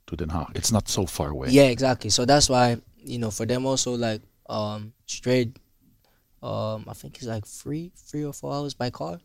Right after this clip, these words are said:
Speaker 1: Mm.
Speaker 2: which is, you know, is okay to do. Um, so I think that's why in the beginning also there was,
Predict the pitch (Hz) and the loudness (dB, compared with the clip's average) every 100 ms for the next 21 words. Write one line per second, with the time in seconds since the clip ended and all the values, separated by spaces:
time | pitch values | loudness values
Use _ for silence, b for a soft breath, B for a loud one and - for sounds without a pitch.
0 | _ 101 90 90 117 110 110 113 - _ | _ 0 0 0 -6 -8 -10 -12 -16 _
1 | 120 113 113 107 110 - 117 113 123 117 | -10 -10 -12 -14 -16 -12 -8 -4 -2 -2
2 | 117 120 117 B B B B B _ - | 0 0 -2 B B B B B _ -4
3 | 113 113 113 110 107 - 110 110 127 131 | 0 0 -2 -4 -6 -2 -2 0 2 4
4 | 131 131 120 120 117 120 127 127 127 - | 4 2 0 -2 -2 0 0 0 -2 -2
5 | 117 110 104 | -2 -4 -8